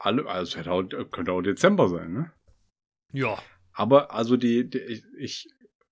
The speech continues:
Speaker 1: glaube, festgestellt und, äh, eruiert und, äh, kognitiv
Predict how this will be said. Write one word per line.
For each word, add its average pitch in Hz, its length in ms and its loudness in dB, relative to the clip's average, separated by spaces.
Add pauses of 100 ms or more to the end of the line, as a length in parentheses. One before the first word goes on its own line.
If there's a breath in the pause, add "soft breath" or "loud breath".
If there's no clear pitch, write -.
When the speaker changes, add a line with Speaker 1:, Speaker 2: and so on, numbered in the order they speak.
(100)
Speaker 1:
glaube, 107 720 2 (480)
festgestellt 92 1120 -2
und, 92 340 -8
äh, 90 640 -8
eruiert 113 520 -2
und, 98 360 -8
äh, 95 340 -6
kognitiv 107 840 -8